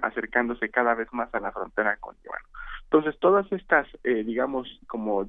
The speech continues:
eh, como veníamos comentando, eh, eh,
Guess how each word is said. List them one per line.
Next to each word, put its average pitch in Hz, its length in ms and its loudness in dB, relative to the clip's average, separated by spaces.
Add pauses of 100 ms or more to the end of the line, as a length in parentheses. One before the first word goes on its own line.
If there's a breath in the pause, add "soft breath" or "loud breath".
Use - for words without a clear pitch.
(160)
eh, 95 220 -4
como 104 540 -2
veníamos 131 520 0
comentando, 110 680 -2 (520 loud breath)
eh, 107 460 0 (600)
eh, - 220 -8